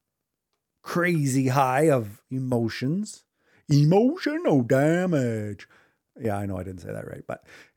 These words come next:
when they come back down,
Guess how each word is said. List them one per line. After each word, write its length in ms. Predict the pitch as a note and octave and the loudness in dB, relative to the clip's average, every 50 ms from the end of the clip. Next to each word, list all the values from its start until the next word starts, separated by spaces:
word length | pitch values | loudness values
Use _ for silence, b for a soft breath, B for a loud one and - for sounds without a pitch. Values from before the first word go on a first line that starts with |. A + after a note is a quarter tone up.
| B _ | B _
when 320 | - B2 C#3 F#3 A3+ A#3 A#3 | -2 2 2 4 4 4 2
they 140 | A#3 A#3 A3 | 2 2 2
come 300 | - A3 G#3 F#3+ F3+ E3 | 2 0 0 0 0 0
back 320 | E3 D#3+ E3 E3 D#3+ - _ _ _ _ _ _ _ _ _ _ _ - C3+ | 0 0 0 -2 -4 -8 _ _ _ _ _ _ _ _ _ _ _ -6 0
down, 500 | B2+ D3+ C3+ A2+ G2+ G2 G2 F#2 F2 | 2 2 4 2 0 -4 -8 -10 -14